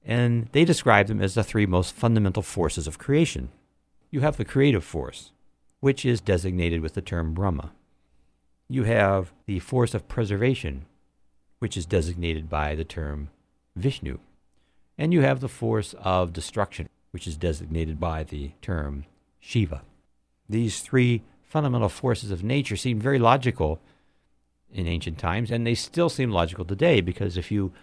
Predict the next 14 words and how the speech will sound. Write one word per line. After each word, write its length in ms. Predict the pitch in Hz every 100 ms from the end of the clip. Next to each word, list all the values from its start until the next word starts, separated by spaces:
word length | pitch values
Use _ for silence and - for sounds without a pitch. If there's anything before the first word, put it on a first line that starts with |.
| _
look 200 | 127 131
around 340 | 101 107 104
us, 180 | 76 78 -
everything 640 | 160 160 - 80 76 82 - _ _
in 120 | 101 92
creation 460 | 92 87 82 78
is 120 | 78
either 320 | 87 104 101 95
in 80 |
a 40 | 82
state 260 | - 82
of 100 | 71
being 180 | 71 67
created, 540 | 65 - 92 139 190